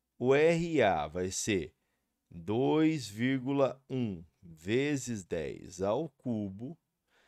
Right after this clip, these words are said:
que multiplica o θ máximo, que é cinco vezes dez a menos três. Ou seja, a gente tem um R do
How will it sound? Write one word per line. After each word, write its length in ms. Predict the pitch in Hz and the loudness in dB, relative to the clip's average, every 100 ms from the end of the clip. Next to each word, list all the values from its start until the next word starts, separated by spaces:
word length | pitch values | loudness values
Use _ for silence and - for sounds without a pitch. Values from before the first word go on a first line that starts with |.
| _ _ - | _ _ -12
que 240 | - 233 | -4 -2
multiplica 1040 | 233 196 196 202 - 175 151 139 139 - 151 | 0 0 0 -2 -6 -6 2 2 2 0 0
o 100 | 135 | 0
θ 440 | - 107 - 151 | 4 2 4 0
máximo, 760 | 139 110 110 117 - 120 120 117 | 2 2 2 0 -4 -6 -4 -4
que 160 | - | -2
é 60 | 131 | -2
cinco 840 | - - 117 123 127 127 - 135 | -2 -6 -4 -4 -4 -8 -6 -6
vezes 680 | 117 98 101 107 107 98 92 | -4 -4 -2 -2 -4 -6 -8
dez 520 | 85 95 98 101 95 | -4 0 0 0 -4
a 120 | 101 | -8
menos 840 | 92 87 90 98 98 - - - _ _ _ _ _ - | -8 -8 -8 -8 -10 -12 -14 -16 _ _ _ _ _ -12
três. 560 | 80 - - - - _ _ _ _ _ | -12 -12 -14 -14 -16 _ _ _ _ _
Ou 280 | 165 196 196 | 4 4 4
seja, 680 | - 123 107 107 101 123 - _ | 2 4 4 2 0 -2 -4 _
a 140 | 117 123 | 2 2
gente 340 | 131 143 156 | 2 -4 -6
tem 260 | 139 104 90 | -2 -2 -2
um 200 | 90 104 | -2 0
R 520 | 135 147 139 107 92 | 0 2 0 -2 -6
do 500 | - 85 82 110 | -8 -14 -6 -4